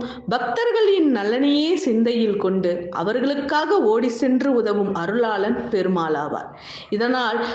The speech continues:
தாயாருக்கு பகவானை அடிக்கடி பிரியும் நிலை ஏற்பட்டது. கனப்பொழுது எனினும்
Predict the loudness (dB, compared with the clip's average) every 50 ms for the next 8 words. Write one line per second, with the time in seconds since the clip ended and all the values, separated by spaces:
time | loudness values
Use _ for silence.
0 | -10 -8 -4 0 2 2 2 2 2 2 2 0 0 -2 -2 -2 0 0 0 0
1 | 0 0 0 0 0 0 0 2 0 0 0 0 0 0 0 0 0 0 0 0
2 | 0 0 -2 -2 -2 -2 0 0 0 2 2 2 2 2 2 0 -2 -2 0 0
3 | 0 0 -2 -4 -6 -6 -4 -4 -6 -6 -6 -10 -14 -16 -20 -20 -20 -20 _ _
4 | _ -10 -6 -4 -2 -2 -2 0 0 2 2 2 2 2 2 2 2 2 2 2
5 | 2 2 2 2 2 2 0 0